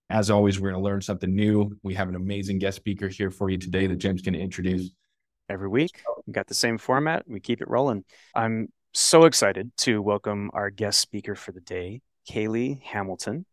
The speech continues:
Speaker 2: She is a two-time Emmy award-winning producer and reporter.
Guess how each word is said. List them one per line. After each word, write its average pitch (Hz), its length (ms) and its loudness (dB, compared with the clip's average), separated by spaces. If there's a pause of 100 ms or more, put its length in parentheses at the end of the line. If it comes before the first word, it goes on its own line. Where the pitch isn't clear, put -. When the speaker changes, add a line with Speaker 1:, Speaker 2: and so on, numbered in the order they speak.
Speaker 2:
She 113 420 0
is 101 520 -2
a 95 140 -10
two-time 120 680 -4
Emmy 117 460 -4
award-winning 101 720 -4
producer - 580 -4
and 90 120 -6
reporter. 127 540 -2